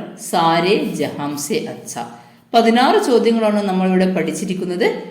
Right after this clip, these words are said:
എല്ലാവരും കൃത്യമായിട്ട് പഠിക്കുക. കാരണം എക്സാമുകളൊക്കെ ഇങ്ങ് അടുത്ത് വെ-, എത്തിയിരിക്കുകയാണ്. എൽ ഡി സി എക്സാം നടന്നുകൊണ്ടിരിക്കുന്നു. നമ്മൾ പ്രതീക്ഷിക്കാത്ത രീതിയിലുള്ള ചോദ്യങ്ങളാണ് എല്ലായിടത്തും കണ്ടുവരുന്നത്. So, നമുക്ക് നന്നായിട്ട്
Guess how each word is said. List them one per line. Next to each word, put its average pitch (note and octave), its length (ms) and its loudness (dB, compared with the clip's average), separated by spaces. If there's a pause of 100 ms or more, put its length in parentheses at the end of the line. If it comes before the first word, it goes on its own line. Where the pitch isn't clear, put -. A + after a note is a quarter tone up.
(640)
എല്ലാവരും G3+ 400 4
കൃത്യമായിട്ട് F#3+ 580 -2
പഠിക്കുക. F#3+ 340 0 (380)
കാരണം F#3 520 0 (100)
എക്സാമുകളൊക്കെ G3+ 760 0
ഇങ്ങ് F#3 220 -2
അടുത്ത് F3 280 -6
വെ-, - 160 -4 (400)
എത്തിയിരിക്കുകയാണ്. F3+ 680 0 (1300)
എൽ G3+ 140 2
ഡി G#3 140 2
സി A3 80 0
എക്സാം G#3 420 2
നടന്നുകൊണ്ടിരിക്കുന്നു. F3 760 -2 (120)
നമ്മൾ E3 240 -2
പ്രതീക്ഷിക്കാത്ത G3 640 -2 (100)
രീതിയിലുള്ള F#3+ 380 0 (120)
ചോദ്യങ്ങളാണ് E3+ 680 -4 (200)
എല്ലായിടത്തും D3+ 600 -6
കണ്ടുവരുന്നത്. C3+ 560 -6 (580)
So, - 60 -6 (140)
നമുക്ക് A#3+ 280 0
നന്നായിട്ട് G#3 360 0